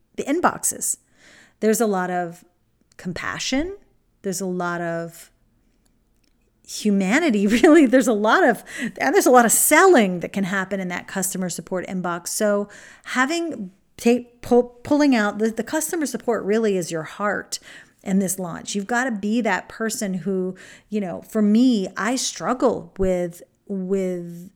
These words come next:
not coming across a little bit too salty, as my <laughs> daughter says sometimes. Sometimes I'm a little bit salty. I, I can't help myself. So you have to put on that customer happiness hat and be willing to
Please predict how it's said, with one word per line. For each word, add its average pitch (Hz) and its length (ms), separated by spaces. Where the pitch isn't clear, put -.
not 208 680
coming 220 280
across 185 460
a 196 40
little 185 200
bit 180 200
too 208 140
salty, 175 680
as 180 160
my 165 120
<laughs> 160 120
daughter 180 380
says 160 320
sometimes. 160 640
Sometimes 294 440
I'm 339 100
a 349 60
little 349 160
bit 330 140
salty. 359 600
I, - 100
I 196 80
can't 269 260
help 320 200
myself. - 600
So - 200
you 269 380
have 254 260
to 240 80
put 220 240
on 269 220
that 220 200
customer 185 680
happiness 202 640
hat - 360
and 208 140
be 220 100
willing 214 560
to 202 600